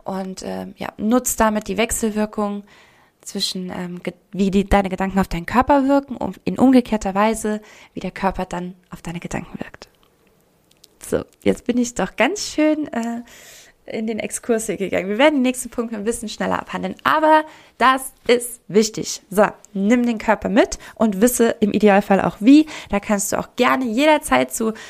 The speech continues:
zu unseren Events kommen, da lernst du genau das. So,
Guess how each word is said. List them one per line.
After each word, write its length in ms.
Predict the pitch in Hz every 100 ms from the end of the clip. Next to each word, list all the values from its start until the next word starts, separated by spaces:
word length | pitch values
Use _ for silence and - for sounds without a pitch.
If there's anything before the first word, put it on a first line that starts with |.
| -
zu 140 | - -
unseren 260 | 220 208
Events 400 | 202 190 277 262
kommen, 380 | - 254 233 226
da 280 | 208 202 202
lernst 440 | 196 190 185 -
du 100 | 185 175
genau 420 | 185 180 180 190 -
das. 360 | - 147 - - _ _ _ _ _ _ _ - -
So, 320 | 220 208 170